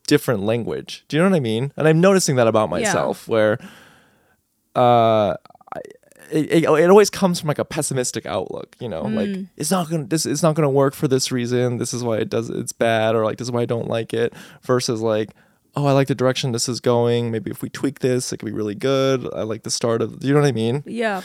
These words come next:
Speaker 1: And, yeah, but the thing is, I often come around on a lot of your ideas. Like, the impulse is like, "I don't think that's good."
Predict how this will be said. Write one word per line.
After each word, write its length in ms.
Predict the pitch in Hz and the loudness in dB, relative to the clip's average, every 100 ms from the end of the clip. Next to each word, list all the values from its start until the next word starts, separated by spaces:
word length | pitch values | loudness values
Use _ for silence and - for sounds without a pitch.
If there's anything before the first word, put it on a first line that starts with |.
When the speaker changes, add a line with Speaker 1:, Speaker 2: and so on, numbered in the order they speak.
| - - - - | -14 -20 -20 -4
Speaker 1:
And, 640 | 127 127 127 123 120 120 117 - - _ _ _ _ _ - | 2 4 6 4 2 -2 -6 -10 -16 _ _ _ _ _ -20
yeah, 440 | 95 185 247 135 | -6 0 4 4
but 200 | 151 147 | 4 2
the 100 | 175 | 0
thing 280 | - 262 233 | 2 2 4
is, 240 | 233 143 | 6 6
I 160 | 143 196 | 4 6
often 320 | 214 247 208 | 4 2 -2
come 220 | - 226 | 0 2
around 340 | 185 151 180 165 | 6 6 6 6
on 80 | |
a 60 | 139 | 4
lot 160 | 131 131 | 4 2
of 100 | 120 | 2
your 100 | 120 | 0
ideas. 680 | 113 104 127 113 60 - - - | 0 -4 -6 -6 -6 -10 -8 -4
Like, 240 | 143 _ | -4 _
the 160 | - - | -8 0
impulse 500 | 190 220 - 156 - | 2 4 6 4 4
is 140 | 131 | 0
like, 240 | 120 107 _ _ - | 2 0 _ _ -10
"I 120 | 156 | -2
don't 120 | 156 135 | 0 0
think 120 | 120 | -2
that's 180 | 107 - | -4 -4
good." 340 | 104 80 71 | -4 -4 -6